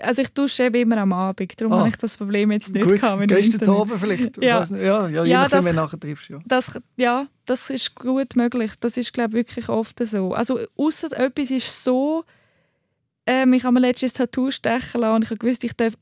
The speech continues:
Speaker 1: einfach unter keinsten Umständen zu spät kommen, weil das ist jetzt einfach eine einmalige Geschichte. Und weil das so etwas Einmaliges ist, wo ich nicht versauen darf, quasi, habe ich dort dann können relativ schnell duschen, weil ich so, weil dann der Druck so stark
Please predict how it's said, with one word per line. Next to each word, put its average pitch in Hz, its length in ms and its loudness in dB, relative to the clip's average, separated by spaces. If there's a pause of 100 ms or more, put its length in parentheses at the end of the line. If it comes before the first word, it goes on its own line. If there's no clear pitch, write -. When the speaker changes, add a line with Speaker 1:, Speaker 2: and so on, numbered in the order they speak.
(120)
Speaker 1:
einfach 233 320 -4
unter 233 160 2
keinsten 220 500 -4
Umständen 208 520 -2
zu - 100 -6
spät 208 380 -4
kommen, 208 240 -6
weil 208 200 -2
das 214 220 -6
ist 214 100 -4
jetzt 208 160 -4
einfach 202 260 -8
eine - 100 -10
einmalige 202 640 -2
Geschichte. - 560 -6 (360)
Und 233 140 2
weil 247 100 4
das 233 200 2
so 262 160 0
etwas 240 280 -2
Einmaliges 247 800 2
ist, 247 380 -4 (320)
wo 226 80 2
ich 226 80 6
nicht 233 220 2 (140)
versauen 220 560 0
darf, - 140 -12
quasi, 214 480 0 (320)
habe 233 220 2
ich 226 100 2
dort 233 260 2
dann 233 100 2
können 226 300 0
relativ 214 380 -2
schnell 214 340 0
duschen, 226 400 -2
weil 220 80 2
ich 214 120 -6
so, - 460 -2
weil 233 140 0
dann 226 140 0
der 233 140 2
Druck 226 300 -2
so 269 320 -2
stark 294 500 -2